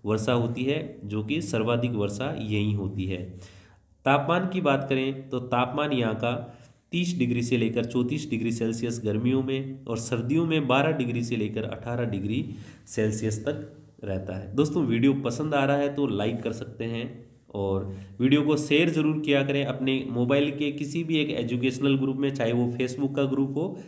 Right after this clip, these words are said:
चाहे वो WhatsApp का ग्रुप हो, वीडियो को शेयर ज़रूर करें ताकि हमें सपोर्ट आपका मिलता रहे।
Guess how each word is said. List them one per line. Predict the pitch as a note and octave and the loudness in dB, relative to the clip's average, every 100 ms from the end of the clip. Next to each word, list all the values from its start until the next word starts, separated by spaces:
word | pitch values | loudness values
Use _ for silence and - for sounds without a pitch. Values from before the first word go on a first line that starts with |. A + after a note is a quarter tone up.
| - | -8
चाहे | - G#2+ | 0 2
वो | A2 D#3+ - - - - | 2 0 -2 -10 -16 -6
WhatsApp | B2+ D3 D3+ C#3 C3+ | 4 4 4 -2 -2
का | B2+ | -2
ग्रुप | A#2+ A#2+ A#2+ | -2 0 -2
हो, | C3 | -2
वीडियो | D3+ A2+ A#2 B2 | -6 -4 0 2
को | B2+ | 2
शेयर | B2+ B2+ C3 C#3+ | 0 4 4 4
ज़रूर | B2+ C3 | 2 0
करें | B2+ B2+ C3 | 0 -2 -2
ताकि | A2 G#2+ C3 F#3 - - - - _ _ _ - | -4 -4 -4 -6 -10 -18 -20 -20 _ _ _ -2
हमें | A#2 D3 | 2 2
सपोर्ट | D3 C3+ C3+ C#3 B2 | 2 0 4 4 4
आपका | G2+ - C#3 - | -2 -4 -8 -6
मिलता | B2 A#2 F#2 G2+ F2+ | -2 0 0 -2 -2
रहे। | E2+ | -4